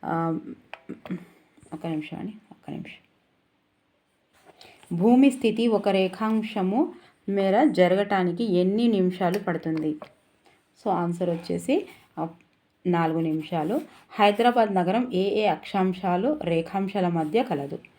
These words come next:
ఆన్సర్ వచ్చేసి, మ్, ఫోర్త్ వన్ అండి, డి, పదిహేడు ముప్పై ఎనిమిది డిగ్రీలు ఉత్తర అక్షాంశం మరియు డెబ్బై ఎనిమిది పాయింట్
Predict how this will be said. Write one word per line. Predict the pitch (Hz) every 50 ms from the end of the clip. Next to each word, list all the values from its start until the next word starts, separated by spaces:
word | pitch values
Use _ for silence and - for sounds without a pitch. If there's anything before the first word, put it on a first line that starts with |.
| _ - - _ _ - -
ఆన్సర్ | 175 175 180 185 185 180 180 - - 180 170 170
వచ్చేసి, | 165 170 - - - 165 170 - - 226 202 226 302 - - - _ _ _ _ _ _ _ _ _ _ _ _ _ _ _ -
మ్, | 175 175 170 160
ఫోర్త్ | 165 - 185 180 175 175 - 180
వన్ | 175 170 170
అండి, | 160 170 208 247 247 - - _ _ _ _ _ _ - - 165
డి, | 156 175 190 240 285 - - - _ _ _ _ _ _ - -
పదిహేడు | 185 180 190 202 214 214 226
ముప్పై | 214 190 175 - 185 180
ఎనిమిది | 180 180 175 175
డిగ్రీలు | 175 180 175 165 170 190 254
ఉత్తర | 311 - 185 175 - - 208 196 190
అక్షాంశం | 175 180 - - - 175 165 165 160 - 196 214 294 - - _ - 175
మరియు | 175 175 190 208 269 311 - - - _ _ _ _ _ -
డెబ్బై | 165 175 185 175 180 202 202
ఎనిమిది | 202 202 202 202 196 220 226
పాయింట్ | 220 208 190 180 190 202 214 302 311